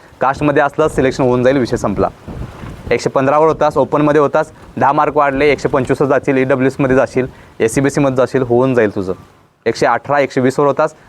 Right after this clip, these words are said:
दहा मार्क मारले, एकशे तीसवर जाशील तू. So अशा पद्धतीनं दिसायला छोटं वाटायलंय आज,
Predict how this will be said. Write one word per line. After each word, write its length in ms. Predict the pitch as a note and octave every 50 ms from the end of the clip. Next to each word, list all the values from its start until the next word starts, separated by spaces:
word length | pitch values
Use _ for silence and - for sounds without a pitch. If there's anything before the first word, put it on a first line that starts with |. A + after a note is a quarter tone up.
| - -
दहा 140 | A#2 C3+ C3+
मार्क 200 | C#3+ C#3+ C#3 C#3
मारले, 260 | C#3 C#3 C#3 C#3+ C#3+
एकशे 140 | C3 - C#3 -
तीसवर 260 | D3+ C3 - C3+ C3+ B2
जाशील 360 | A#2+ G2+ - - F#2+ F2 -
तू. 60 | F#2 - - - - _ - -
So 60 | C#3+
अशा 200 | C3+ C3 - D#3
पद्धतीनं 400 | D3 D#3+ C#3+ C3 D#3+ D3 C3 G2+ - - _ _ -
दिसायला 280 | A#2 A#2+ - D#3 D#3 E3+
छोटं 260 | E3 - D3+ C#3 E3+
वाटायलंय 320 | E3 E3 D#3 D#3+ D#3+ D#3+ D3+
आज, 200 | C3+ A#2+ G#2